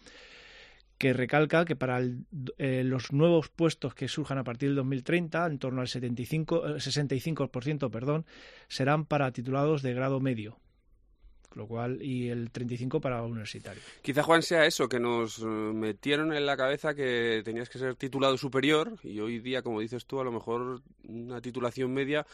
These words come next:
Speaker 2: nos ofrece una mejor salida laboral que una titulación superior que, desgraciadamente, conocemos, pues, las universidades que al final están, están también masificadas y es complicado también,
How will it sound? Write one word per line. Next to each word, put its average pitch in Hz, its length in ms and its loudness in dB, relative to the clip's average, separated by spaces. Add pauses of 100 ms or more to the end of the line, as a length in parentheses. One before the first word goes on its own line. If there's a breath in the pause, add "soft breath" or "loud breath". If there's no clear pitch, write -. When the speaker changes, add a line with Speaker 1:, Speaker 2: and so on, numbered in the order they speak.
(340 loud breath)
Speaker 2:
nos 101 160 -4
ofrece 127 480 2
una 120 300 2
mejor 110 200 -2
salida 120 300 2
laboral 123 340 4
que 120 160 0
una 117 200 0
titulación 120 440 -2
superior 120 400 0
que, 120 120 0
desgraciadamente, 117 800 0
conocemos, 110 560 -4
pues, 101 180 -8
las 104 140 -8
universidades 110 640 -2
que 107 160 -4
al 98 120 -2
final 101 280 -6
están, 104 880 -8
están 98 240 -14
también 104 280 -6
masificadas 113 640 -2
y 123 40 -2
es 120 80 -4
complicado 113 560 0
también, 110 340 2